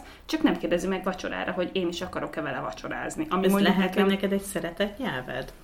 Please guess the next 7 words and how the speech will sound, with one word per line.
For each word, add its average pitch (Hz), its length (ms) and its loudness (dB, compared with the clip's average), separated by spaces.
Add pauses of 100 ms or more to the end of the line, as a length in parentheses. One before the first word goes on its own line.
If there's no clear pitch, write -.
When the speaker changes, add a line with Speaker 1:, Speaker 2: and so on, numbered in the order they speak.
(380)
Speaker 1:
Biztos. - 560 -2 (840)
Biztos, 202 280 0
mert 185 280 4
a, 185 160 6
a, 190 560 2 (760)
e, 190 260 4
e, 180 300 2